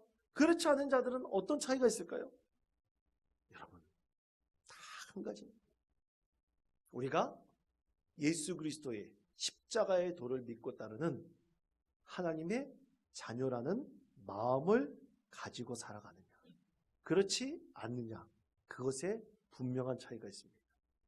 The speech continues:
이것이 삶의 기준이 되어야 됩니다. 여러분, 예를 들어서 대통령의 자녀가 어떤 학교를 다닌다고 생각해 보세요. 여러분, 대통령의 자녀가 학교를 다닐 때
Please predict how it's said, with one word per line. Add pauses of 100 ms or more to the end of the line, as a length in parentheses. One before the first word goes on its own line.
이것이
삶의 (260)
기준이
되어야
됩니다. (500)
여러분,
예를
들어서 (840)
대통령의
자녀가 (520)
어떤
학교를
다닌다고
생각해
보세요. (840)
여러분,
대통령의
자녀가
학교를
다닐
때